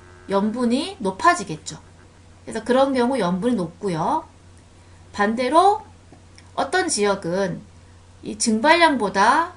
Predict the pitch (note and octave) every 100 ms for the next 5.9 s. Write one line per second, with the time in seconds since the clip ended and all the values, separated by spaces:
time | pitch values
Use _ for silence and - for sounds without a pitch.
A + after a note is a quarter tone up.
0 | - - G3 A#3 E4+ E4 C#4 A#3 F3+ E3
1 | D#3+ F#3 D#3+ G#3+ B3+ F#3 - - - -
2 | - - - - - B3+ C4 A3 A3+ C#4+
3 | E4 - A3 G#3 D4+ D#4+ D4 B3+ A#3+ A#3+
4 | F#3+ G#3 A#3 C#4+ C#4 B3 A3 E3+ E3 A#3
5 | C4+ A#3 F#3 E3+ E3 A#3 A3+ E3+